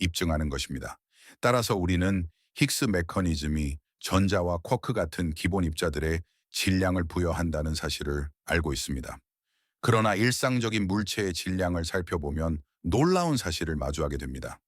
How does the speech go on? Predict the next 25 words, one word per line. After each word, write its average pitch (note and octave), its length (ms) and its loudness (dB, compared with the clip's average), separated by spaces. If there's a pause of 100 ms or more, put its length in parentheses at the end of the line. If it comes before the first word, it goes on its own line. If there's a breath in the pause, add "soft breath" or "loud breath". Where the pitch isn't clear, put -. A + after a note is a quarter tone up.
(680)
힉스 C#3+ 340 0
베이스는 G2 540 2
전체 G2+ 380 2
질량의 F#2 560 0
이 F#2 140 0
퍼센트 G#2+ 520 -2
미만을 D#2+ 440 0
담당합니다. C#2+ 720 -4 (680 soft breath)
우리 A#2+ 220 6
우주의 G#2+ 420 2
물질 A2+ 460 2
질량은 F2+ 640 2 (180)
근본적으로 A2 840 4
다른 F#2 320 2
두 G2 160 0
가지 G#2+ 240 2
방식으로 F#2 500 -2
형성되며 D#2 760 0 (500)
이를 G#2+ 260 4
구분하는 F2+ 520 2
것이 C#2+ 420 -2 (140)
중요합니다. D2+ 640 0 (600 soft breath)
기본 D#3 340 6
입자의 A2+ 460 2
질량, C#2+ 500 0